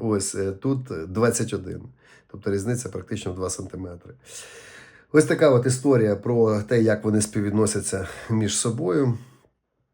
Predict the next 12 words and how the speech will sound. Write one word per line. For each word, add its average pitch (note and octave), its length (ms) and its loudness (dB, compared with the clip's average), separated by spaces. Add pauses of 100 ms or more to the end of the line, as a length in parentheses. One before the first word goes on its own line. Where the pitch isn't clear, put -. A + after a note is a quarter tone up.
(520)
Ну C3 240 4
і, A#2 380 4
скажімо G#2+ 340 -2
так, G#2+ 260 -2
е, G2 160 0
висновки A2 460 0
зразу G#2 340 0
напрошуються, F2+ 600 -6
вони G2+ 200 0
очевидні. F2+ 540 -4
Це E2 160 -8
дуже F#2 500 0